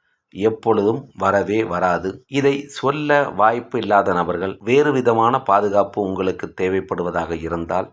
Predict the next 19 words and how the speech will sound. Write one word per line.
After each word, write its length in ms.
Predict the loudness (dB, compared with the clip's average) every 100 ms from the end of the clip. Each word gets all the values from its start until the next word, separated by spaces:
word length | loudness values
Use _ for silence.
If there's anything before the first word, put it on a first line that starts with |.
| -2
தொந்தரவு 480 | -2 2 4 4
கொடுக்கக்கூடிய 760 | 4 2 0 -4 -10 -6 -4 -2
நபர்களை 720 | 0 0 2 0 0 -4 -6 -4
துரத்தி 500 | 0 0 -2 -6 -2
அடிக்கக்கூடிய, 920 | 0 -2 -2 -4 -4 -4 -4 -6 -8 -6
சபை 380 | 0 2 4
மிரட்டி, 520 | 2 2 2 -2 -10 -10 2
ஆள் 240 | 2 2
மிரட்டி, 500 | 0 -2 -2 -6 -14 -14
இந்த 480 | -4 -2 0 0 -2 -6
மூலிகைகளை 640 | 2 2 4 2 0 -2
கொண்டு 400 | -2 -2 -2 -2
தயார் 320 | 0 2 2
செய்யப்பட்ட 800 | 0 -4 -6 -6 -8 -8 -14 -14 _ _ _ _ _
மை 240 | -2 0 0 -4 _
மற்றும் 600 | -8 -6 -6 -6 -8 -6
தாயத்து 480 | 0 2 2 0 -4
நம்மிடம் 440 | -4 -2 -4 -6
கிடைக்கின்றது. 680 | -6 -6 -6 -8 -8 -6 -6